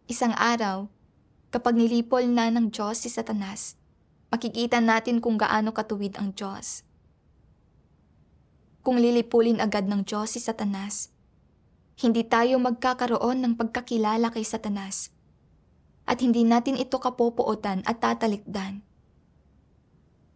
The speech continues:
Katulad ng mga rehimen ni Satanas na laban sa Diyos, magaling talaga sila sa pagpapanggap at panlilinlang. Kapag mukha silang gumagawa ng ilang mabubuting bagay,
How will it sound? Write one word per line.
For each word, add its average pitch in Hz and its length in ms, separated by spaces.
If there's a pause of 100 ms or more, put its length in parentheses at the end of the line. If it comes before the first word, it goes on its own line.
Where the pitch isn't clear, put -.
(280)
Katulad 262 400
ng 311 160
mga 285 240
rehimen 247 320
ni 233 80
Satanas 196 640
na 214 80
laban 202 320
sa 196 160
Diyos, 196 480 (1120)
magaling 226 400
talaga 262 320
sila 254 320
sa 226 160
pagpapanggap 220 800
at - 160
panlilinlang. 208 800 (1500)
Kapag 262 320
mukha 285 320
silang 247 320
gumagawa 214 640
ng 180 160
ilang 202 320
mabubuting 190 560
bagay, 190 560